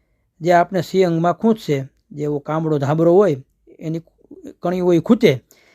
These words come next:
એ સાંભળીને શ્રી ગોકુળચંદ્રમાએ કહ્યું કે, "મને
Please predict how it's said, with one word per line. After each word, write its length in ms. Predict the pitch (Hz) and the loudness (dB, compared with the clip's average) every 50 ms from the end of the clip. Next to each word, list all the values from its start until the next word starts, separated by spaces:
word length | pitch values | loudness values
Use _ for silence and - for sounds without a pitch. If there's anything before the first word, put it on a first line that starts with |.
| _ _ _ _ _ _ _ | _ _ _ _ _ _ _
એ 140 | 214 233 247 | 4 4 4
સાંભળીને 460 | - - 214 214 226 240 240 240 240 | 6 4 2 2 2 2 0 0 0
શ્રી 140 | 220 - 240 | 0 -2 0
ગોકુળચંદ્રમાએ 800 | 185 214 214 214 - 240 214 226 226 220 220 220 214 226 220 220 | 0 0 0 0 -2 -6 -4 -2 -4 0 0 0 2 2 2 2
કહ્યું 240 | 220 220 214 233 226 | 2 2 2 2 2
કે, 100 | - 214 | 0 0
"મને 440 | 196 190 196 208 226 226 240 285 | 0 0 0 2 0 0 -2 -4